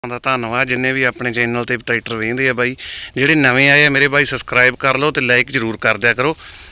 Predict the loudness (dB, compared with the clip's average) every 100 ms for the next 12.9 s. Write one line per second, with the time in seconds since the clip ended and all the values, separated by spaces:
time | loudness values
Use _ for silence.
0 | -4 -2 0 -2 -2 0 0 2 2 2
1 | 2 0 -2 -4 -2 0 4 4 4 4
2 | 2 2 0 2 2 2 0 0 0 0
3 | -6 -20 -20 _ -20 -20 -20 -20 -20 -20
4 | -20 _ -20 _ -20 -20 -16 -6 -2 2
5 | 2 2 -2 -2 -4 -4 -16 -20 -20 -20
6 | -20 -20 -16 0 4 6 4 4 2 2
7 | 0 0 0 0 0 0 0 0 -2 -10
8 | _ _ _ _ _ -20 -20 _ _ _
9 | _ -20 _ _ _ _ _ _ -20 _
10 | -20 -20 -6 -4 -4 -4 -6 -8 -20 -20
11 | _ -20 -20 _ _ _ _ _ _ _
12 | 2 2 4 0 0 0 2 0 -2